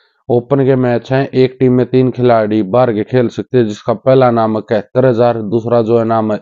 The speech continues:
इक्यावन हजार। बेस्ट राइडर कैचर को भाई बाइक दी जाएगी आज हरियाणा के अंदर भी।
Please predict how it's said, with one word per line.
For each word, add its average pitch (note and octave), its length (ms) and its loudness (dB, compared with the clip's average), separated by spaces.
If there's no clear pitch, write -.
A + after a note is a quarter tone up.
इक्यावन G#2 460 -2
हजार। A#2 360 0
बेस्ट B2+ 360 -2
राइडर A#2 280 0
कैचर A#2 380 0
को A2+ 140 0
भाई G#2+ 180 0
बाइक A#2+ 320 0
दी F#2+ 240 -4
जाएगी G2+ 360 -2
आज F#2+ 180 -2
हरियाणा F#2 460 -4
के F#2 100 -6
अंदर F2+ 320 -8
भी। E2 180 -14